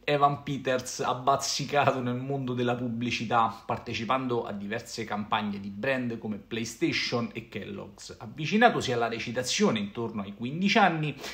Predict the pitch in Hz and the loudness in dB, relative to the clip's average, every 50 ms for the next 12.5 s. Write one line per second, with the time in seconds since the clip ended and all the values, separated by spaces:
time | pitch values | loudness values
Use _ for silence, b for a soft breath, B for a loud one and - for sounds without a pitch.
0 | B B - 143 - - - 233 185 165 160 165 - 202 196 196 180 156 151 147 | B B 0 0 4 8 6 8 8 6 4 4 4 6 6 6 4 4 2 0
1 | 139 127 - - 202 208 190 175 180 185 190 190 185 170 151 127 123 131 143 165 | -2 -2 -2 -2 0 0 2 2 2 4 6 6 8 8 8 8 8 6 4 4
2 | 170 - - - 190 175 175 170 160 151 147 143 147 - 151 - - 165 156 151 | 2 2 0 0 0 0 0 0 2 2 2 2 2 -2 -4 -6 -6 -6 -4 -2
3 | 147 143 139 135 127 - - 175 180 175 - - 175 165 160 147 143 139 135 131 | -2 0 -2 -2 -2 2 4 4 4 4 2 0 0 0 2 4 6 8 8 8
4 | 127 127 127 127 127 123 127 127 131 B B B B B B - 123 123 117 127 | 6 4 0 0 0 -2 -2 -2 -2 B B B B B B -4 -2 -2 -2 -2
5 | 127 123 131 131 131 127 107 131 131 120 117 110 - - - 120 120 - 175 175 | -2 -2 0 0 0 0 2 4 4 4 4 2 0 -6 -6 -6 -2 0 0 0
6 | 170 165 160 147 123 117 113 113 107 120 160 180 165 - 196 190 190 190 165 170 | 0 0 0 0 0 0 -2 -2 -4 -4 -4 -4 2 4 4 6 6 6 8 8
7 | 160 156 - - 147 147 147 147 147 139 135 131 117 123 120 117 - - 117 113 | 6 6 4 2 0 0 0 0 0 -2 -2 -4 -4 -4 -4 -4 -4 -2 -2 0
8 | 110 107 104 107 104 107 113 110 110 B B B B B B B B B 107 107 | 0 -2 -2 -4 -6 -6 -6 -8 -10 B B B B B B B B B -8 -8
9 | 104 - 175 180 151 160 160 160 156 - 131 123 123 143 165 160 151 - 165 165 | -4 -2 -2 0 2 2 2 2 2 2 2 4 4 4 2 0 0 0 -2 0
10 | 156 139 127 120 - - 127 120 123 - - - 135 127 131 131 127 127 131 135 | 0 0 -2 -2 0 2 4 4 4 2 0 -4 -4 -2 0 0 0 2 2 0
11 | 151 147 - 123 120 117 110 - 127 107 98 117 107 - 117 117 113 - - 110 | 0 0 -2 -4 -4 -4 -2 -2 -4 -2 -2 -4 -4 -4 -4 -4 -4 -4 -4 -6
12 | 104 92 - 104 101 107 131 131 107 | -6 -6 -6 -8 -6 -4 -4 -4 -4